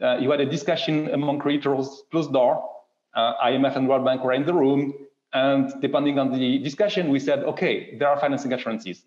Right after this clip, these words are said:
There was not even a statement. There was no thing in written from the Paris Club to provide financing assurances to the Paris Club. What we have done with Chad and Zambia is to ask the creditor committee to issue a press release.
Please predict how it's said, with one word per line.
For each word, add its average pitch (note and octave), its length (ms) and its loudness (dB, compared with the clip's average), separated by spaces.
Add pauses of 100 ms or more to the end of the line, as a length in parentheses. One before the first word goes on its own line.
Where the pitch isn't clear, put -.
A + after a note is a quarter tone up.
There C3+ 120 -2
was C#3 180 -2
not D#3+ 220 0
even C#3+ 240 2
a B2 40 0
statement. - 540 -6 (680)
There B2 140 0
was B2+ 200 2
no E3+ 340 0
thing D3 420 -2
in C#3+ 120 0
written E3+ 560 -2 (160)
from A2+ 180 -2
the A2+ 60 0
Paris A2+ 260 0
Club B2 220 -4
to B2 80 -4
provide A2 320 -2
financing A2+ 380 -2
assurances A2 540 -4
to A2+ 100 -8
the G2 100 -4
Paris G2 240 -6
Club. F#2+ 220 -8 (400)
What A2+ 220 -2
we A#2+ 80 2
have C#3 200 -2
done G3 300 2
with F#3 220 -2
Chad E3+ 340 0
and C#3 140 2
Zambia D3+ 520 0
is B2 120 -6
to - 260 -6
ask G3+ 300 0 (420)
the C3 140 -4
creditor C#3+ 400 -2
committee D3 540 -2
to C#3 200 0
issue F3+ 460 -2
a C#3 60 -2
press - 440 -4
release. B2 440 -2